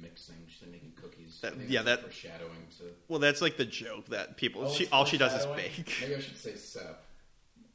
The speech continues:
Speaker 3: Oh, it's setup. <laughs>
Speaker 1: Well, yeah, well, give credit where it's due.
Speaker 3: Well, she does like to make cookies. We
Speaker 2: Yeah.
Speaker 3: learned that in the last movie.
Speaker 1: Yeah, she's stirring batter.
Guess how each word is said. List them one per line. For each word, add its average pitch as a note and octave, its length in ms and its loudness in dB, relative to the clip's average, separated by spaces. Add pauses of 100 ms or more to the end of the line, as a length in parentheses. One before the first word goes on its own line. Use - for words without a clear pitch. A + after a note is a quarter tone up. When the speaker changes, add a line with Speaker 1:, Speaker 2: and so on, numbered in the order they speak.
(140)
Speaker 3:
Oh, E3 180 0
it's D#3+ 140 -4
setup. D3 540 -6
<laughs> - 40 -12 (1160)
Speaker 1:
Well, F#4 220 -2
yeah, - 180 -8 (200)
well, C4+ 160 -12
give - 160 -6
credit G#3 340 -2
where E3 80 -2
it's C#3+ 160 -6
due. - 260 -6 (1600)
Speaker 3:
Well, G#2 140 -20
she - 240 -20
does F#2 240 -20
like F2 160 -20
to - 140 -20
make - 200 -20
cookies. - 380 -20
We - 80 -4
Speaker 2:
Yeah. A2+ 60 -2
Speaker 3:
learned - 260 -16
that - 160 -20
in - 160 -20
the - 80 -20
last - 240 -20
movie. - 320 -20 (1400)
Speaker 1:
Yeah, F4+ 200 -12
she's - 240 -12
stirring E3 400 -8
batter. B2 460 -8